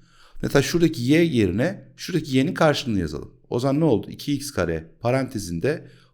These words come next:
on iki eksi iki x oldu. İşte bu bize hacmi tek değişkene bağlı vermiş olur. Yani ne yaptı? Yirmi dört x kare eksi dört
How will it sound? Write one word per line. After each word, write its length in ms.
on 140
iki 260
eksi 560
iki 240
x 180
oldu. 200
İşte 260
bu 180
bize 180
hacmi 560
tek 240
değişkene 380
bağlı 220
vermiş 300
olur. 140
Yani 280
ne 60
yaptı? 260
Yirmi 220
dört 220
x 180
kare 540
eksi 720
dört 500